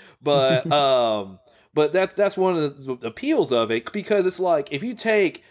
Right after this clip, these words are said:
Speaker 1: a beheading in, in any film, you know, this person gets decapitated, we'll be like, "Oh, ha, ha, ha, ha, ha, whatever."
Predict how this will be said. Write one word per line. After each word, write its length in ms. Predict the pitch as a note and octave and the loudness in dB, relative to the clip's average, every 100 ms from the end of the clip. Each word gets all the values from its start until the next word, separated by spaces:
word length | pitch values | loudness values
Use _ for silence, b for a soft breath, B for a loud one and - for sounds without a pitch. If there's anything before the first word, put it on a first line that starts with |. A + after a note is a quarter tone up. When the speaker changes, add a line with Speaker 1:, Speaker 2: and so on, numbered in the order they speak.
| b D3 | b -2
Speaker 1:
a 140 | C3+ | -2
beheading 760 | A2 - D#3 B2+ D3+ G#2 F2+ G#2+ | -2 -12 -10 0 0 0 -4 -4
in, 180 | B2+ B2+ | -4 -2
in 320 | C#3+ D3 C#3 - | -4 -6 -4 -2
any 240 | G#3+ G3 | 0 0
film, 460 | - E3+ C#3 A#2 C3 | 0 2 2 0 -2
you 100 | B2+ | -2
know, 100 | B2+ | -2
this 80 | |
person 220 | C#3 D3+ D3+ | -2 -2 -2
gets 80 | A#2 | -6
decapitated, 720 | A#2 G#3 F3+ - A2 A2 A2 B B | 0 0 0 -4 -6 -6 -8 B B
we'll 140 | C#4+ | 0
be 100 | F3+ | 2
like, 160 | D3+ - | 0 -2
"Oh, 320 | C#4+ B3 E3 | 0 2 2
ha, 160 | F#3+ A#3+ | 0 0
ha, 180 | B3 A3+ | 2 2
ha, 160 | A3 | 2
ha, 140 | G#3+ G3+ | 2 2
ha, 220 | F#3+ E3 | 2 0
whatever." 560 | D3 D#3 A3+ C#3+ G#2+ | 0 0 0 -2 -6